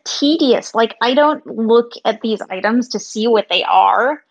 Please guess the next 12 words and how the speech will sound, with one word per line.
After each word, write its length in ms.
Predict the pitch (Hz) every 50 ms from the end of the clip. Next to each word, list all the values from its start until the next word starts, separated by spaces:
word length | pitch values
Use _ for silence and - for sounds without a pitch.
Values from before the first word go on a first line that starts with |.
| _ _ _ _ _ -
I'm 180 | - 240 240 233
just 220 | 247 247 - -
like, 280 | 254 247 247 247 240 - -
"Okay, 200 | 240 220 214 202
I 260 | 202 170 165 175 185
have 180 | 196 214 202 - _ -
twenty 380 | - - - 262 262 269 262
different 380 | 220 254 247 - 262 247 247 -
things 300 | 240 240 220 233 220 208
in 40 | 226
my 200 | 220 214 208 214
bag, 600 | 202 190 185 185 180 180 180 175 180 180 190 185